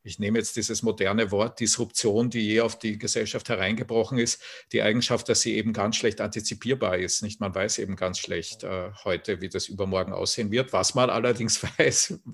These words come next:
wei-, ist, dass es anders aussehen wird als heute, ne? Und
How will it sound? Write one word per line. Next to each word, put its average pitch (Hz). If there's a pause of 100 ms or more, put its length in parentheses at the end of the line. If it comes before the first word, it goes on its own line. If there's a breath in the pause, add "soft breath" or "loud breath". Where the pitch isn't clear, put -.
wei-, 107
ist, - (300 loud breath)
dass 110
es -
anders 139
aussehen 107
wird 107
als 101
heute, 107
ne? 107
Und 101